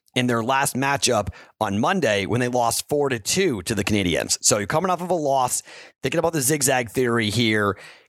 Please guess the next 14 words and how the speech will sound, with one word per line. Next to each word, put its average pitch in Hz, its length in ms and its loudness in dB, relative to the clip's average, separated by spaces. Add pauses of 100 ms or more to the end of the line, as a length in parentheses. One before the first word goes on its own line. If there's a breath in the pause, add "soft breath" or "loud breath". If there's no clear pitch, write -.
Carey 147 240 0
Price 143 320 -2
played 113 280 0
really 165 440 0
well 147 380 2
in 123 260 0
net. 110 320 0 (320)
I 123 120 2
think 170 200 -2
the 156 100 0
Jets 127 320 0
bounce 110 320 -2
back 143 260 0
here. 139 320 0